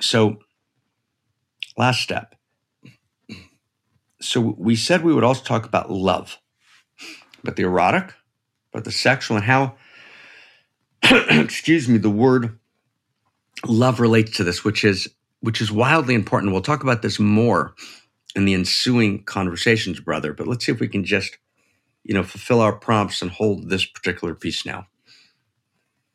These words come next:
So you, you and I have talked about this before,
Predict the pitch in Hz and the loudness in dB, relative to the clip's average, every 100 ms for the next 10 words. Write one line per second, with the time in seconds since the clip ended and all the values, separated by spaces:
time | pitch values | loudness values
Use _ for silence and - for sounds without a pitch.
0 | _ _ - - 123 123 143 190 165 139 | _ _ -8 0 2 2 4 4 4 2
1 | 110 123 107 90 90 87 90 - 90 - | 0 -2 -2 -2 -4 -4 -6 -8 -10 -6
2 | 95 87 80 | -2 -2 -4